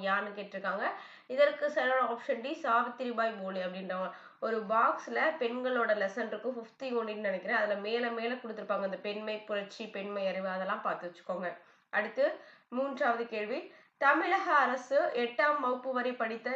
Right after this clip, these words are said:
இளம் பெண்களுக்கான திருமண உதவித்தொகை யாருடைய பேரில் வழங்கப்படுகிறதுன்னு கேட்டிருக்காங்க. இதற்கு சரியான ஆப்ஷன் சி மூவாளூர் ராமாமேது. அப்போ தமிழக அரசு எந்த வகுப்பு? எட்டாம் வகுப்பு வரை படிச்ச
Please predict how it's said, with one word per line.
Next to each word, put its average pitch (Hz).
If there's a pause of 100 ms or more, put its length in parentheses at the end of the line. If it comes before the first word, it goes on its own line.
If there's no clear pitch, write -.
(160)
இளம் 302
பெண்களுக்கான 247 (200)
திருமண 302 (180)
உதவித்தொகை 254 (220)
யாருடைய 285 (140)
பேரில் 233
வழங்கப்படுகிறதுன்னு 196
கேட்டிருக்காங்க. 190 (400)
இதற்கு 262
சரியான 254
ஆப்ஷன் 240
சி 302 (120)
மூவாளூர் 269
ராமாமேது. 196 (420)
அப்போ 240 (140)
தமிழக 277
அரசு 269
எந்த 254
வகுப்பு? 254 (180)
எட்டாம் 262
வகுப்பு 254
வரை 254 (400)
படிச்ச 220